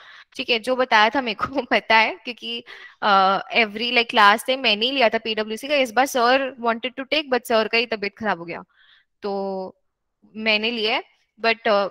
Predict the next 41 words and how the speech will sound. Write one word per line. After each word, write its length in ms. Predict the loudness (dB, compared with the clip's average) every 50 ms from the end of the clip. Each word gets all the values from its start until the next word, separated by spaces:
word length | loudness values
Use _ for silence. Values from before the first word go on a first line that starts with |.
| -4
मैं 100 | -4 -4
तुम 160 | -4 -4 -6 -4
लोग 120 | -4 -2
का 60 | -2
एक 140 | -2 -2 -4
दिन 160 | -8 -8 -8
ग्रुप 180 | -6 -8 -6 -4
डिस्कशन 420 | -6 -6 -4 -6 -6 -6 -8 -10
भी 80 | -6 -4
करवा 300 | -2 0 2 4 4 4
दूंगी, 240 | 2 -2 -8 -6 -6
and 120 | -6 -8
तुम 120 | -8 -10
लोग 120 | -10 -8 -6
को 60 | -6
अच्छे 180 | -6 -6 -6 -6
से 100 | -6 -6
फीडबैक 480 | -6 -8 -10 -6 0 2 2 2 2
भी 120 | 0 -4 -4
दे 100 | -4 -4
दूंगी 240 | -6 -8 -12 -12
पूरा, 300 | -12 -8 -4 -2 -2 -2
कि 120 | -2 -4 -8
तुम 160 | -10 -8 -6
लोग, 180 | -4 -4 -6 _ _ _ _ _ _ _ _ _ -6 -6
uh, 80 | -6
individually 800 | -6 -6 -6 -4 -2 -4 -4 -4 -6 -6 -6 -4 -4 -6 -8 -6
मैं 140 | -6 -8 -8
तुम 160 | -8 -8 -10
लोग 100 | -10 -10
को 120 | -8 -6 -4
वॉइस 360 | -2 -2 -2 -2 -4 -8 -12
नोट्स 180 | -14 -14 -10 -8
भेज 220 | -8 -8 -8 -8 -10
के 120 | -12 -12 -12 -12 -16 -20 -20 -20 -20 -16 _ -2
I 100 | -2 -2
will 160 | -2 -4 -8 -12
give 160 | -12 -14 -12
you 140 | -10 -8 -8
the 120 | -8 -8
feedback 380 | -10 -10 -16 -8 -4 -4 -4